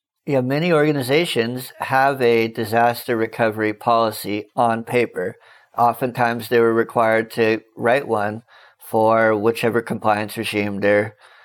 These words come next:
their organization falls under, whether it be hipaa or some of the financial regulations.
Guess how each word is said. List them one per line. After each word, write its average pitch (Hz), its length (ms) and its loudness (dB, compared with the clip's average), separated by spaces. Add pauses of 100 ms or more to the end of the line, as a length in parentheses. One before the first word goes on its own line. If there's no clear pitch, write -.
(180)
their 113 120 2
organization 107 640 -2
falls 107 340 0
under, 92 300 -4
whether 98 220 0
it 95 100 -4
be 98 140 -4
hipaa 104 600 0 (520)
or 101 460 2
some 110 140 -8
of 107 40 -8
the 104 60 -6
financial 113 480 -2
regulations. 104 880 -2